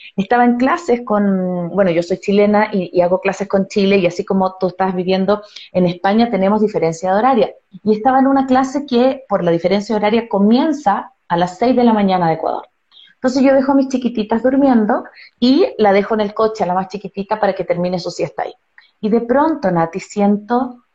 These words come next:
¡pa!, un golpe seco mientras yo hacía la clase. Y es una clase justamente de autocuidado. Yo hago una clase de autocuidado.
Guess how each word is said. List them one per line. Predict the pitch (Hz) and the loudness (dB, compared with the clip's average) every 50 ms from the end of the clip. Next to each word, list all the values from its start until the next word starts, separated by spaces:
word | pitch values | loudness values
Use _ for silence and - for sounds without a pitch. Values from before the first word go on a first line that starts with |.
| _ _ _ _ _ _ _ | _ _ _ _ _ _ _
¡pa!, | - 190 - - - - - - _ _ _ | -4 -4 -2 -4 -4 -8 -12 -16 _ _ _
un | - 180 180 175 | -6 -6 -4 -2
golpe | 175 196 190 190 190 190 - 202 202 - - _ _ | -2 0 0 -2 -2 -2 -2 -2 -2 -4 -6 _ _
seco | _ - _ - 160 147 - - 151 - - | _ -10 _ -2 -2 -2 -2 -4 -4 -2 0
mientras | 190 170 160 165 165 151 | 0 0 0 -2 -2 -2
yo | 151 170 | -2 -2
hacía | 170 - 175 170 | -2 -2 -2 -2
la | 165 165 | -2 -4
clase. | 160 - - 165 - - - _ _ _ _ _ _ _ _ _ _ _ _ _ - | -6 -8 -12 -12 -14 -16 -20 _ _ _ _ _ _ _ _ _ _ _ _ _ 0
Y | 202 208 240 | 2 2 4
es | |
una | 277 285 285 277 | 4 4 2 2
clase | 285 214 220 214 - 262 | 2 0 0 0 -2 -6
justamente | 254 254 254 240 233 208 202 202 196 220 190 | -6 -6 -4 -2 -2 0 0 0 0 0 0
de | 165 | 0
autocuidado. | 143 143 - 175 - - 196 185 214 240 247 208 165 147 139 170 | 0 -2 -2 -2 0 0 0 2 2 2 2 2 0 -2 -2 -2
Yo | 190 196 | -2 -2
hago | 196 208 | 0 -2
una | 202 208 202 196 | -2 -2 -2 -2
clase | 180 170 165 - - 175 | -4 -6 -6 -6 -6 -4
de | 202 | -4
autocuidado. | 196 190 - 185 - 180 175 156 139 135 143 - | -2 -2 -4 -6 -4 -2 -2 0 0 -2 -4 -8